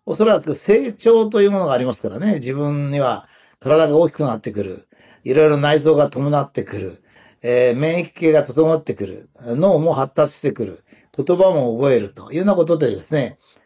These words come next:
それはまあ仕方ないかもしれないんですね。食べて寝るだけと。あとまあ、学校で勉強すると。まあ、人間の場合はね。だけどまあ人間としてはまだ完成してませんよね、もちろん。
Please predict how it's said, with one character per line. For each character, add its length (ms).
そ 140
れ 80
は 60
ま 100
あ 60
仕 80
方 260
な 140
い 80
か 100
も 60
し 80
れ 80
な 100
い 40
ん 40
で 60
す 100
ね。 320
食 120
べ 80
て 140
寝 140
る 120
だ 160
け 140
と。 280
あ 140
と 120
ま 100
あ、 160
学 200
校 120
で 120
勉 160
強 120
す 140
る 80
と。 340
ま 60
あ、 40
人 140
間 100
の 100
場 140
合 60
は 120
ね。 260
だ 160
け 80
ど 80
ま 100
あ 60
人 320
間 340
と 240
し 160
て 160
は 120
ま 100
だ 80
完 200
成 140
し 20
て 60
ま 100
せ 140
ん 20
よ 120
ね、 100
も 80
ち 140
ろ 80
ん。 20